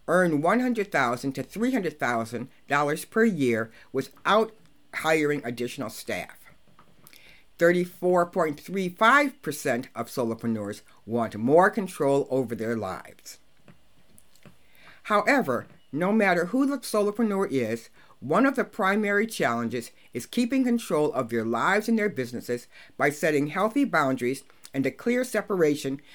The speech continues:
between their private lives and their work lives. Working from home often makes that especially difficult. As you listen to this podcast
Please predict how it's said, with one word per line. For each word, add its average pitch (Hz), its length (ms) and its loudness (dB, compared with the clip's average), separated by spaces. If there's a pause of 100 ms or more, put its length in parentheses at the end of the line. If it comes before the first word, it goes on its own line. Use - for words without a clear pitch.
(120)
between 151 380 2
their 123 120 2
private 208 480 4
lives 170 500 0
and 143 180 -2
their 147 140 0
work 123 320 -4
lives. - 520 -14 (540)
Working 220 320 6
from 151 220 -2
home 175 440 2 (280)
often 185 360 -2
makes 156 220 0
that 139 140 0
especially 139 720 -2 (140)
difficult. 120 600 -6 (1400)
As 180 200 2
you 285 80 6
listen 277 260 0
to 233 100 0
this 208 220 0
podcast 151 600 0